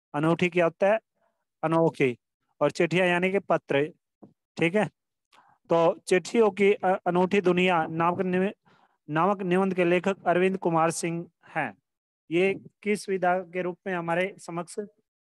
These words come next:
ये है निबंध के रूप में। चिट्ठियों की जो अनूठी दुनिया नामक अध्याय है, ये निबंध के रूप में हमारे समक्ष है, निबंध के रूप में लिखा गया है, ठीक है।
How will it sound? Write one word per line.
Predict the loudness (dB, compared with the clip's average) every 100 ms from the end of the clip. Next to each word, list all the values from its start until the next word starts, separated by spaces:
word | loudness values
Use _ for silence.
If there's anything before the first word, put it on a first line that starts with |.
| _ _ _ _
ये | 2 2
है | 2 0 0 -6 _ -4
निबंध | -2 0 -2
के | -2 0
रूप | 0 -4
में। | -8 -6 -6 -10 _
चिट्ठियों | -6 -4 -4
की | -4
जो | -4 -4
अनूठी | -6 -8 -6 -6
दुनिया | -6 -2 -2 -4 -10 _ _ -6
नामक | -4 -2 -4
अध्याय | -4 -4 0 2 2
है, | 2 -2 -8 _ _ -2
ये | 0
निबंध | 2 0 -2 -2
के | 0
रूप | -2 -4
में | -6
हमारे | -2 -2 -2 -8 _
समक्ष | -8 -8 -8 -6
है, | -6 -8 _ _ _ -4
निबंध | 0 0 2
के | 2
रूप | 2 0
में |
लिखा | 0 0 0
गया | 2 2 2
है, | 0 -8 _ _ _ _ -2
ठीक | 0
है। | 0